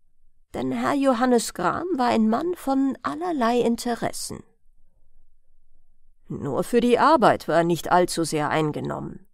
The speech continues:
Und sehr selten kam ein Blatt von seinem Zeichentisch hinaus in die Werkstatt. Jedoch hatte er bald hier, bald dort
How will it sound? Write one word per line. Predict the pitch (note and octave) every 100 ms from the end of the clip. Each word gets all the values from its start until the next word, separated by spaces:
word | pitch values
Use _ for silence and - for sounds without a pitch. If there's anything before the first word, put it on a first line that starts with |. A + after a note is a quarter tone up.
| _ _ - - - - - - -
Und | A3 A#3+
sehr | - D4 D4
selten | G#3+ G3+ G3 G3 C#4+ D#4
kam | D4 D#4
ein | D#4+ C4
Blatt | C4 D4
von | - E3
seinem | D3+ D#3 E3+
Zeichentisch | F3 F#3+ G3 - D#3 - - -
hinaus | D#3+ D3+ D#3 -
in | F#3
die | F3 E3+
Werkstatt. | F3 E3+ - - - - - - - - _ _ - - _ _ _ _ _ _
Jedoch | G#3+ A3+ - G3+ G4+ - -
hatte | G#3 G#3 G3
er | F3
bald | E3 -
hier, | - D3+ F3 A#3 E4+
bald | D#3+ - -
dort | C3 G3 A3+